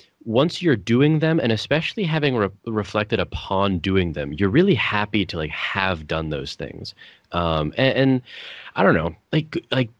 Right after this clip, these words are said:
this really, it's just really simple things, like going outside and, like, throwing a Frisbee with friends in the park, or,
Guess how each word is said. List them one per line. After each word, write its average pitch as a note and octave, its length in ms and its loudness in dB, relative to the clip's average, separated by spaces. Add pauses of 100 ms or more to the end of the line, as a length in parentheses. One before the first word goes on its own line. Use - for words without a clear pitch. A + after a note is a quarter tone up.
this C#3 340 -2
really, G3+ 200 4
it's B2 180 -2
just E3 200 -2
really E3+ 220 4
simple C3+ 460 2
things, A2+ 320 -2
like E2 180 -8
going C#3+ 340 4
outside F#2+ 600 -2
and, D2+ 120 -6
like, D2 200 -8
throwing A2 320 2
a F#2+ 40 0
Frisbee G2 400 2
with F2+ 140 0
friends F#2 320 -2
in E2+ 80 -4
the D#2 80 -4
park, E2+ 460 -2
or, D2+ 240 -6